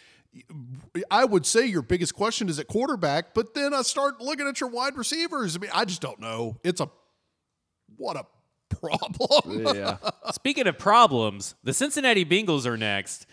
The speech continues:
Speaker 1: Do they have a defensive coordinator yet?
Speaker 3: <laughs> <laughs> I
Speaker 2: Are
Speaker 3: don't
Speaker 2: we
Speaker 3: do they even have a head coach?
Speaker 2: <laughs> Are we ready to just go ahead and put them in the A A F? Let's,
Speaker 3: Yeah.
Speaker 2: let's get it
Speaker 3: I
Speaker 2: over
Speaker 3: mean,
Speaker 2: with.
Speaker 3: they released Burfict, which is okay,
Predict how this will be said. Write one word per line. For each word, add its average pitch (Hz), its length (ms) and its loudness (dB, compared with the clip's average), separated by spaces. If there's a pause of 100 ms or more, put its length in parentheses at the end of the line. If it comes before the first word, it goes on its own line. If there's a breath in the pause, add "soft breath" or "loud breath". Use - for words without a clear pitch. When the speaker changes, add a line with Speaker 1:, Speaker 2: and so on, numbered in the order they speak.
Speaker 1:
Do 147 140 0
they 302 80 2
have 392 160 2
a 349 40 6
defensive 185 340 0
coordinator 165 400 2
yet? 170 240 2
Speaker 3:
<laughs> 139 60 -12 (360 soft breath)
<laughs> - 340 -8
I 170 60 4
Speaker 2:
Are 175 100 8
Speaker 3:
don't 208 120 4
Speaker 2:
we 247 60 0
Speaker 3:
do 170 140 4
they 196 120 8
even 208 160 -2
have 202 140 2
a 175 80 4
head 208 220 2
coach? 190 240 -4 (140)
Speaker 2:
<laughs> 233 80 2
Are 190 200 10
we 269 140 10
ready 277 280 6
to 190 120 2
just 160 180 0
go 156 100 8
ahead 143 100 6
and 131 80 -10
put 139 160 4
them 135 140 2
in 123 80 -2
the 123 80 -2
A 113 320 0
A 117 100 0
F? - 200 -8 (140)
Let's, 156 120 0
Speaker 3:
Yeah. 139 160 2
Speaker 2:
let's 208 160 6
get 175 160 8
it 147 100 2
Speaker 3:
I 170 80 6
Speaker 2:
over 160 80 0
Speaker 3:
mean, 107 280 2
Speaker 2:
with. - 80 -14 (260 soft breath)
Speaker 3:
they 185 80 2
released 180 440 2
Burfict, 139 420 0
which 147 260 -6
is 120 120 -6
okay, 101 440 -4